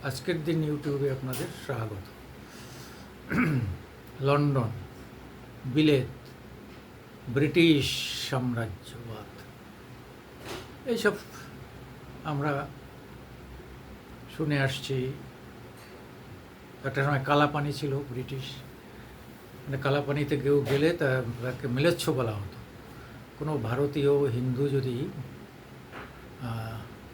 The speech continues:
কালাপানি পেরিয়ে, তখন জাহাজে যেতে হতো, কালাপানি পেরিয়ে, অর্থাৎ মহাসাগরের মধ্যে তো একটা ম-, আহ, একটা সাগরের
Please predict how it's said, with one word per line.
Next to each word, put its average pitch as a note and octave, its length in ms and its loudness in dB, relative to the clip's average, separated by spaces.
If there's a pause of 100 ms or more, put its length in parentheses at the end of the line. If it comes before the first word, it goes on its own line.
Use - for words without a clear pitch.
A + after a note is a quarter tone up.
(140)
কালাপানি C#3 540 4
পেরিয়ে, C#3 240 4
তখন D3+ 240 2
জাহাজে C#3+ 380 4
যেতে C3 280 -2
হতো, A2+ 260 -6 (1160)
কালাপানি C3+ 560 0
পেরিয়ে, D3+ 540 6 (920)
অর্থাৎ D#3 220 2
মহাসাগরের F3 600 4
মধ্যে F#3 240 0
তো G3+ 120 2
একটা - 280 0
ম-, D3+ 80 0
আহ, C3+ 1500 -2
একটা C#3+ 200 -4
সাগরের D#3+ 500 2